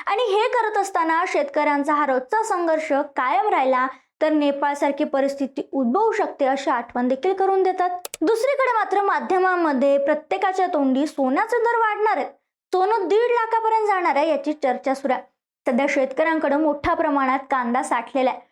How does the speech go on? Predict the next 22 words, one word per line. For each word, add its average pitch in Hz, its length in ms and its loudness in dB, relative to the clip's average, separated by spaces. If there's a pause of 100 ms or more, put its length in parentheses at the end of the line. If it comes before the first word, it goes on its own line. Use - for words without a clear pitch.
(220)
उन्हात 415 520 0
सध्या 381 340 0
त्यामुळंच 359 640 0
तेरा 330 500 0
ते 427 140 -2
पंधरा 349 280 0
रुपये 349 220 -2
किलो 302 220 0
एवढाच 302 420 0
दर 254 140 -2
मिळतोय 247 320 -2 (280)
आणि 277 120 2
म्हणूनच 311 480 2
शेतकरी 277 560 0
निराश 269 440 0
आहे. - 100 -2 (340)
आणि 269 160 4
या 269 180 2
परिस्थितीचं 285 720 -2
रूपांतर 285 520 0
येणाऱ्या 247 380 2
निवडणुकीत 285 600 0